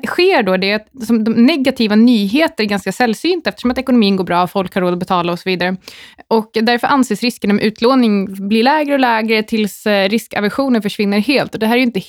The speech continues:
helt olikt, liksom, aktiemarknaden.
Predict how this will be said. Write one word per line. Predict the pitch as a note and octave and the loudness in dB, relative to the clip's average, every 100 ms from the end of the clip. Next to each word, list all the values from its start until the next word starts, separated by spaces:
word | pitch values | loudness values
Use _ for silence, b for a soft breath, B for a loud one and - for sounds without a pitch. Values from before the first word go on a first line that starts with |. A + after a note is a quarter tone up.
| - | 0
helt | B3 G3 - | 0 0 -4
olikt, | G#3+ F#3+ A3+ A3+ - | -4 -2 -2 -2 -6
liksom, | A3 F#3 - | -6 -6 -6
aktiemarknaden. | - - - G#3+ A#3 D4 A#3+ G#3 - A3 | -10 -12 -4 2 2 2 0 -4 -4 -4